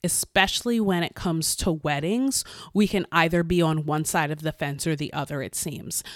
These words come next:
We can either be on the side of the fence that's like, "Look, I wanna do this ish as cheap as possible," which respect. And then there's the other side of the fence that's like, "It is the biggest day of my life,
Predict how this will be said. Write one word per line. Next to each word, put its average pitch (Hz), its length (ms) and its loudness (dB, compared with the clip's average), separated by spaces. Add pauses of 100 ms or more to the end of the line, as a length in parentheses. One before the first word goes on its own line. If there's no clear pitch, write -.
(240)
We 170 100 4
can 175 160 2
either 156 240 2
be 156 160 0
on 151 80 0
the 151 80 -2
side 147 240 -2
of 151 80 -4
the 151 100 -4
fence 147 280 -4
that's - 260 -4
like, 143 180 -4
"Look, 143 320 -2
I 147 120 2
wanna 156 240 2
do 147 180 0
this 147 220 -4
ish - 200 -4
as 151 160 -6
cheap - 360 -2
as 180 100 0
possible," 160 500 2
which 151 220 -2 (280)
respect. - 880 0 (420)
And 202 140 6
then 240 160 4
there's 311 200 2
the 240 140 2
other 180 180 2
side 165 280 -2
of 160 100 -10
the 160 80 -2
fence 151 360 -4
that's 151 260 -2
like, 151 400 -2
"It 208 160 8
is 202 160 4
the 160 120 2
biggest 233 500 2
day 233 180 4
of 208 100 0
my 214 200 4
life, 160 540 2